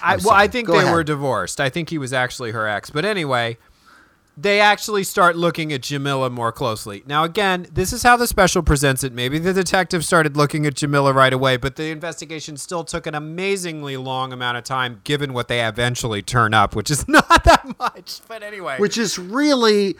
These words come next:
Speaker 1: pretty basic stuff that you would think they would have noticed right away, but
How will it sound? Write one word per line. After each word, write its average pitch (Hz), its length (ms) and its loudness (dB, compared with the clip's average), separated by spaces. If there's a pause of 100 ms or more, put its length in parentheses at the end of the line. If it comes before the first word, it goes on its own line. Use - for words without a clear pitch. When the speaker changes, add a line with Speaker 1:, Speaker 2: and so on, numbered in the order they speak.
(200)
Speaker 1:
pretty 269 340 4
basic 190 580 4
stuff 175 400 4
that 175 120 0
you 160 160 2
would 151 180 -2
think 254 260 0
they 214 140 0
would 185 200 2
have 156 160 -2
noticed 143 540 -2
right 131 300 -2
away, 131 540 0
but 117 380 -2